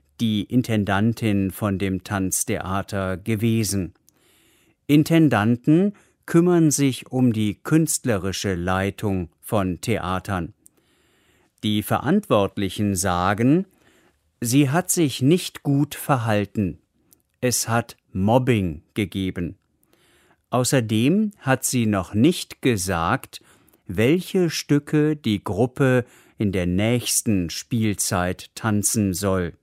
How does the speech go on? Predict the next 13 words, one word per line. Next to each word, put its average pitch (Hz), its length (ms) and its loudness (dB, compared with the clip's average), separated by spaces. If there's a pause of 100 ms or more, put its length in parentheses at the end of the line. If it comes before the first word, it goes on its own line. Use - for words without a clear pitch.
(720)
Darum 113 680 4
mussten 131 680 4
wir 101 360 0
Frau 92 380 -2
Binder 104 600 0
kündigen. 101 840 0 (1500)
Adolphe 135 680 2
Binder 156 720 2
sagt, 156 580 2 (440)
die 107 300 0
Vorwürfe 151 1040 2
stimmen 101 560 2
nicht. 92 500 -4